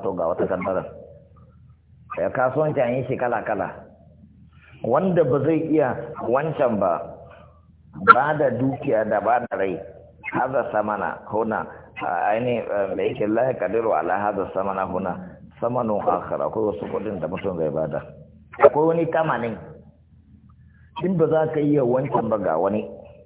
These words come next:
Ko kuma zai iya wancan, an zo wajen me yake za ka ba da rai, to, ba ka da lafiya. Me za a yi da ranka?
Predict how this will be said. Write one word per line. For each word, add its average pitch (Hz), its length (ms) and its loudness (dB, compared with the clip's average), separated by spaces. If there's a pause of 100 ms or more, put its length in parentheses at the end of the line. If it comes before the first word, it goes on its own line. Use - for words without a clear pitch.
(800)
Ko 170 140 2
kuma 175 220 4
zai 196 120 4
iya 165 160 4
wancan, 156 380 2 (380)
an 185 180 2
zo 185 160 2
wajen 180 240 2 (480)
me 131 160 0
yake 139 380 0
za 151 180 2
ka 120 80 0
ba 113 160 2
da 104 120 0
rai, 104 200 0
to, - 400 -2 (120)
ba - 120 4
ka 104 120 -4
da 98 120 -4
lafiya. 85 400 -4 (720)
Me 127 160 -2
za 110 160 2
a 95 60 0
yi 95 100 -2
da 90 80 0
ranka? 101 320 -4